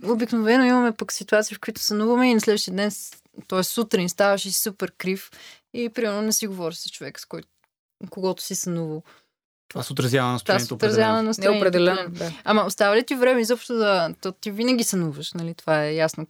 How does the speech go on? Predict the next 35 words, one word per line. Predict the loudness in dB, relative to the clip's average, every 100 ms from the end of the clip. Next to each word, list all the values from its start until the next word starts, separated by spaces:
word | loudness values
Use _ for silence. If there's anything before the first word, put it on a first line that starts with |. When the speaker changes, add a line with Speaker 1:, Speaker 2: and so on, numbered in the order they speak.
| _ -6
Speaker 2:
Дали | -4
помниш | 0 2 2 0
или | 0
не, | 2
ама | 4 2 -2 -8
остава | -2 2 2
ли |
ти | 0
време | 2 2
да | 2
легнеш | 0 0 0
да | -2
спиш | -2 0 0 -4
и | -10
да | -10
станеш? | -4 0 0 -2
В | -8
смисъл, | -10 -8 -6 -8 -6 0
колко | 0 0
часа? | 0 0 -2 -14 _
Speaker 1:
Ами, | 2 4 2 2
то | 0 0 0
трябва | 2 2
да | 0
си | 0
намериш | 2 4 2 2
време | 2 2 2
да | 2
легнеш | 0 -2 -6
да |
спиш. | -2 -2 0
Аз | 0 0
имам | 0 -2
проблем. | 0 -2 2 2 2
<laughs> | 0